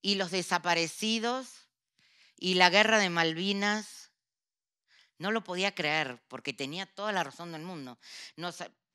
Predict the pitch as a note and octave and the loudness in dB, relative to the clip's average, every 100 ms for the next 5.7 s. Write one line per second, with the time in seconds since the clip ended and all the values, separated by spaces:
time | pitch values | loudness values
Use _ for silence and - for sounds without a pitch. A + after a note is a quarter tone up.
0 | _ _ _ - C#3 - E3 G3+ A3+ G3 | _ _ _ -20 -14 -8 -8 -6 -8 -10
1 | F3 E3 B3+ A3+ D#3+ D3 F3 G#3+ G#3+ F3+ | -10 -10 -10 -10 -10 -10 -8 -8 -8 -10
2 | E3 E3+ D#3 D3+ D#3+ - A#3 F3+ D3+ D3+ | -8 -4 -4 -4 -8 -6 -2 0 0 -4
3 | D#3+ - F#3 D#3+ D#3 F3 G#3+ G3+ F#3 E3+ | -10 -10 -10 -4 -4 -2 -2 -4 -10 -10
4 | D3+ D3 - D#3 F3+ F3+ - E3+ E3+ D#3+ | -10 -12 -10 -4 -4 -4 -12 -10 -8 -8
5 | D#3+ G3 A#3 E3 D3+ E3 | -8 -6 -6 -8 -10 -10